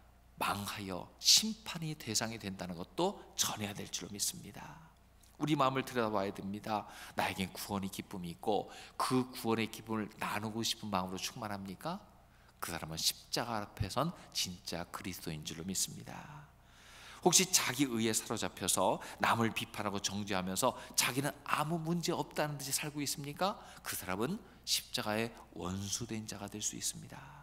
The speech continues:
하나님 어디 계십니까? 용서와 사랑, 은혜, 희생이 있는 곳에 주님의 발길이 머물게 됩니다.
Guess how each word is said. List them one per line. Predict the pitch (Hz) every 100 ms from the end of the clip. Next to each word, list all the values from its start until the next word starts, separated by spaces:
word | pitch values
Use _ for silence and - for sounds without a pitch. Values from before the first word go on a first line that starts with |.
| - - - - - - - - - - - - - -
하나님 | - 139 120 101
어디 | 95 95
계십니까? | 92 82 - - - 98 139 - - - - - 95
용서와 | 92 104 101 - 92 87
사랑, | - - 87 85 - - -
은혜, | 92 90 85 80 -
희생이 | - 170 147 139 113
있는 | 101 98
곳에 | 92 - 98 - - -
주님의 | - 101 98 98 98 92 -
발길이 | - - 92 82 87
머물게 | - 90 92 90 104
됩니다. | 113 110 104 107 -